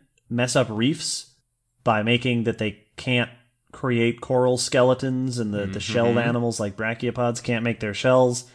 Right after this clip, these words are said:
Speaker 1: that's, that's striking at the foundation of the community.
Speaker 2: That's devastating.
Speaker 1: If you mess up plants on land, that's the foundation of the ecosystem. So, yeah.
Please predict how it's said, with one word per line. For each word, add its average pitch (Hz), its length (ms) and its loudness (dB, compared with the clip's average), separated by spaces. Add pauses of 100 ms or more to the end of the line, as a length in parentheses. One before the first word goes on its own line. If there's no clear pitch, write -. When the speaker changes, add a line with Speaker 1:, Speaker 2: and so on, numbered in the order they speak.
(320)
Speaker 1:
that's, 127 560 2 (420)
that's 135 500 2 (220)
striking 139 600 4
at 127 220 0
the 117 120 2
foundation 113 760 -2
of 92 140 -4
the 95 80 -6
community. - 600 -4 (160)
Speaker 2:
That's - 340 -10
devastating. 95 1120 -10 (220)
Speaker 1:
If 123 200 -2
you 110 80 0
mess 101 260 0
up 135 180 2
plants 143 720 2
on 123 240 2
land, 123 460 2 (120)
that's 113 320 -4
the 123 100 -6
foundation 110 680 -4
of 92 180 -6
the 95 240 -4
ecosystem. 107 560 -8
So, 104 260 -8 (180)
yeah. - 260 -10